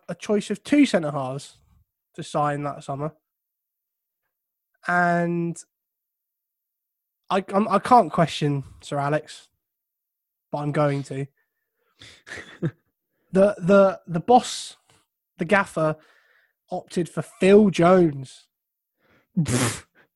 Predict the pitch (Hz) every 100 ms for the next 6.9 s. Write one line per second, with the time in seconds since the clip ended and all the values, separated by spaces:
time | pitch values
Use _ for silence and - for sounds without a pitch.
0 | _ 170 175 175 175 160 - - 190 175
1 | 170 175 - - - - - - - 508
2 | - 254 269 - 208 - - - 214 214
3 | 185 147 185 180 165 170 180 170 165 160
4 | 160 151 - - _ _ _ _ _ _
5 | _ - _ _ _ _ 165 175 - 185
6 | 165 165 165 165 156 151 151 151